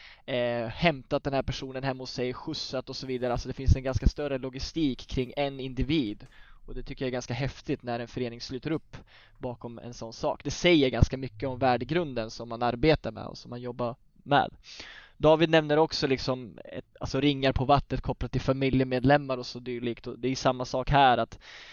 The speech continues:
en familjemedlem för den här, eh, unga grabben, eh, var så tacksam,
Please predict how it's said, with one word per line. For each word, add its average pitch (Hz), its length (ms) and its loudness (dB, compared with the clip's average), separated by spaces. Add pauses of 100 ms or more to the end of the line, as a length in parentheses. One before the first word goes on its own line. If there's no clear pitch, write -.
(200)
en - 160 -6
familjemedlem 131 680 2
för 143 260 4
den 135 100 -2
här, 117 220 2 (120)
eh, - 240 -10
unga 123 220 -6
grabben, 123 560 2 (120)
eh, 50 380 -8 (640)
var 135 280 0
så - 120 -6
tacksam, 143 680 2